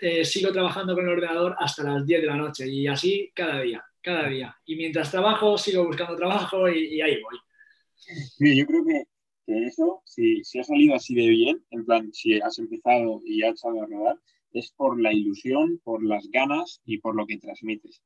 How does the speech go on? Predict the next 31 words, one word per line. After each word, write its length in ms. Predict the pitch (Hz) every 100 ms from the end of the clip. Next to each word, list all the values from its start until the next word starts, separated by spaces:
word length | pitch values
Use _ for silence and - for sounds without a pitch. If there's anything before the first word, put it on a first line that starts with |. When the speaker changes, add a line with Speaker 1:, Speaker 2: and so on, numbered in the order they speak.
| _ _ _ -
Speaker 2:
Al 140 | 107
final 800 | 107 113 120 131 127 117 110 104 _ -
tienes 340 | 127 131 131
una 160 | 123 117
historia 640 | - - 123 120 107 107 _
que, 500 | 110 107 104 101 - _
que 120 | 107
para 240 | 107 104 101
cualquier 360 | 107 104 123
otro 260 | 120 113 110
hubiese 260 | 110 107 107
sido 240 | 113 110
una 120 | 107
derrota 420 | 104 101 120 143
y 60 | 151
para 220 | 110 107
ti 180 | 107 113
es 140 | 113
una, 320 | 113 107 107 _ _
una 140 | _
victoria 460 | _ _ _ 110 _ _ _
y 60 | _
va 40 | -
a 40 |
seguir 300 | - 107 107
siéndolo 520 | - 107 117 143 180 _ _ _ -
por 140 | 117
tu 100 | 117
forma 260 | 110 110 107
de 100 | 101
ser. 240 | 123 156